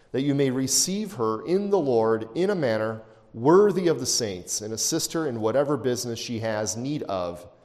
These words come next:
you." It's kind of an oddly worded phrase, but anyway. "For indeed she has been a helper of many and of myself also."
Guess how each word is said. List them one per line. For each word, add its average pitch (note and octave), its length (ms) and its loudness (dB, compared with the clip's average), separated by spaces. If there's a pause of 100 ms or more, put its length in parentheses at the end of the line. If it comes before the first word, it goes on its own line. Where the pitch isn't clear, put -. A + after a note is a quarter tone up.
(220)
you." D2+ 400 -10 (920)
It's - 160 -20 (180)
kind G#2+ 100 -12
of E2 60 -14
an E2 120 -14
oddly F2 320 -8
worded E2+ 440 -12
phrase, F2 340 -10
but - 240 -10
anyway. F2 320 -12 (760)
"For D3+ 240 4
indeed D#3+ 340 0
she F3+ 140 0
has C#3+ 160 4
been C3+ 180 2
a A#2+ 60 0
helper B2+ 420 2
of A2+ 260 0
many B2+ 480 -4
and F#3 280 -4
of C#3 260 2
myself A#2+ 580 0
also." - 540 -4